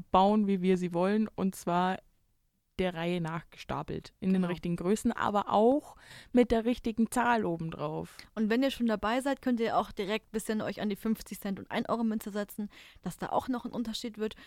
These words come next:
Speaker 2: Und dann bin ich auch deutlich glücklicher als jetzt.
Speaker 1: Ja, ja,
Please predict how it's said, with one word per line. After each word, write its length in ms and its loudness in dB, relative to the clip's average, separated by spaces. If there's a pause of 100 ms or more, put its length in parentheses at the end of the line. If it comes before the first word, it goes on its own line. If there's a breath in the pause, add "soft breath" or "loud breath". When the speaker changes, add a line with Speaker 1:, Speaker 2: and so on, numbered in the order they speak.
(240 loud breath)
Speaker 2:
Und 400 -4 (320)
dann 320 2
bin 160 0
ich 220 -2
auch 220 -6
deutlich 440 -4
glücklicher 460 -6
als 220 -8
jetzt. 420 -10 (100)
Speaker 1:
Ja, 200 -6 (260)
ja, 140 -6